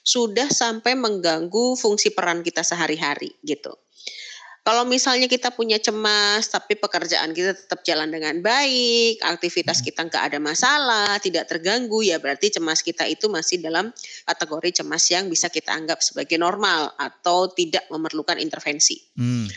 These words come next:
Speaker 1: Tetapi kalau ternyata yang semula kita bisa kerja dengan baik, kok kerjaan terganggu,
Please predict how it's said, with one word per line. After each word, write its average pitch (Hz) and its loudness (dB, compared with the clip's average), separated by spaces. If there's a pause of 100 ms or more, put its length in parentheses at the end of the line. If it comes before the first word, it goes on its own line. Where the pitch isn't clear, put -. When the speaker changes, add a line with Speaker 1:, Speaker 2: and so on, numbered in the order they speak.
(120)
Speaker 1:
Tetapi 190 0
kalau 190 2
ternyata 226 0 (260)
yang 175 2
semula 180 0
kita 202 -2
bisa 175 0
kerja 170 0
dengan 165 -2 (100)
baik, 180 0
kok 240 0
kerjaan 180 -2
terganggu, 160 0